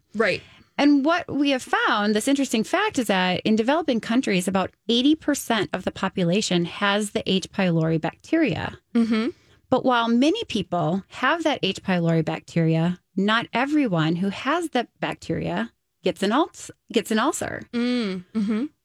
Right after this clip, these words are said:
Speaker 2: So based on that information, we have to assume that H. pylori bacteria does not stand alone, and there are other reasons people get ulcers.
Speaker 1: Right.
Speaker 2: Normally, the body has additional lines of defense to control the H. pylori bacteria,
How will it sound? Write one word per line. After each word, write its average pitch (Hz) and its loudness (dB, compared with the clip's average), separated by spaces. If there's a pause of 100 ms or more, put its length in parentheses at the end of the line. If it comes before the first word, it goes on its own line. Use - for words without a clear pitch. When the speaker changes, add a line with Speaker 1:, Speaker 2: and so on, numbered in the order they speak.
(160)
Speaker 2:
So 302 2
based 311 0
on 339 4
that 233 0
information, 214 0
we 208 2
have 247 -4
to 349 0
assume 220 2
that 180 2
H. 214 -2
pylori 202 0
bacteria 180 -2
does 180 -4
not 226 -2
stand 208 0
alone, 185 2
and 202 2
there 202 2
are 190 0
other 220 0
reasons 180 2
people - -4
get 180 -4
ulcers. - -4 (200)
Speaker 1:
Right. 196 -8 (500)
Speaker 2:
Normally, 202 2
the 226 -2
body 185 0
has 196 -2
additional 208 -2
lines 185 0
of 202 -4
defense 165 -4
to - -6
control 185 -2
the 190 -2
H. 175 -4
pylori 160 0
bacteria, 208 -2